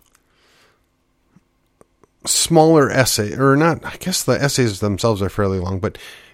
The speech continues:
they've put them together, and they are The Revolution Was, Ex America, and Rise of Empire. And they were subject, or they were first printed as separate monographs by the Caxton printers,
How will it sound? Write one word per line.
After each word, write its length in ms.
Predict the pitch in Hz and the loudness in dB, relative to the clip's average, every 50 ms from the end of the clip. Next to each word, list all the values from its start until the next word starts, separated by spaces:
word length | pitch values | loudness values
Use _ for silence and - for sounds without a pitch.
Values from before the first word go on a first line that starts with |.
| _ - | _ 2
they've 180 | 135 131 - | 2 2 4
put 140 | - - 262 | 6 6 6
them 180 | 262 254 233 202 | 8 6 6 4
together, 580 | - - 151 139 131 127 127 123 127 127 - - _ _ - _ _ _ _ _ _ _ _ | 2 2 4 4 6 6 4 4 2 0 -4 -10 _ _ -20 _ _ _ _ _ _ _ _
and 140 | 120 117 123 | -2 0 2
they 140 | 139 151 160 | 4 4 6
are 240 | 151 147 143 143 135 | 6 6 6 4 4
The 380 | 123 127 123 117 117 113 - - | 2 2 0 0 0 -2 -4 -4
Revolution 840 | - 107 139 175 185 196 156 139 131 - - - 143 143 139 131 117 | 2 4 4 4 6 4 4 4 2 0 0 0 0 0 0 -2 0
Was, 600 | 110 110 104 98 95 98 110 147 - - - - _ _ _ - | 0 2 2 2 2 0 -2 -4 -6 -8 -12 -14 _ _ _ -8
Ex 300 | - 165 - - - - | -6 -6 -4 -4 -4 -2
America, 500 | 156 131 113 107 107 98 - 104 82 - - | 0 0 2 0 0 -2 -4 -6 -6 -6 -8
and 220 | 113 101 92 90 | -8 -8 -6 -6
Rise 520 | 98 110 123 135 139 135 131 131 123 - | -6 -4 -4 -2 -2 -2 -2 -4 -6 -10
of 200 | - - 113 104 - | -12 -12 -12 -10 -8
Empire. 440 | - 101 92 - 87 85 - - - - _ _ _ _ _ _ - - - - - - - - - - - _ _ _ _ _ _ _ _ _ | -8 -8 -8 -10 -12 -14 -14 -16 -20 -20 _ _ _ _ _ _ -20 -20 -20 -20 -20 -20 -20 -20 -20 -20 -20 _ _ _ _ _ _ _ _ _
And 280 | - - - 123 123 | -12 -6 -2 2 2
they 100 | 131 135 | 4 4
were 120 | 131 131 123 | 4 4 2
subject, 680 | - - - 180 175 160 156 170 165 - - - - - - - - - | 2 4 6 6 4 4 2 2 0 0 -2 -10 -20 -20 -20 -20 -14 -6
or 140 | - 120 127 | -2 0 2
they 140 | 123 127 | 4 4
were 100 | 123 117 | 4 2
first 320 | 107 - - 160 139 - - | 2 2 2 2 2 4 6
printed 340 | - 165 160 139 - 113 113 | 6 6 6 4 0 -2 -2
as 120 | 107 - | -2 -2
separate 720 | - - - - 143 143 - - 156 - - - - 87 | -4 -2 0 0 0 2 2 0 -2 -2 -4 -12 -16 -12
monographs 800 | 104 110 104 104 110 120 127 120 104 87 95 90 95 - - - | -10 -6 -4 -2 0 0 0 0 0 -2 -4 -4 -6 -6 -8 -8
by 200 | - - 98 98 | -6 -4 -4 -4
the 180 | 92 90 95 - _ _ _ _ _ _ _ - | -4 -6 -8 -10 _ _ _ _ _ _ _ -14
Caxton 540 | - - 131 113 - - - - 104 95 90 | -8 -6 -6 -6 -6 -10 -8 -6 -6 -6 -4
printers, 680 | - - - - 160 143 - - 87 92 104 - | -4 -6 -4 -4 -6 -6 -6 -6 -6 -6 -6 -8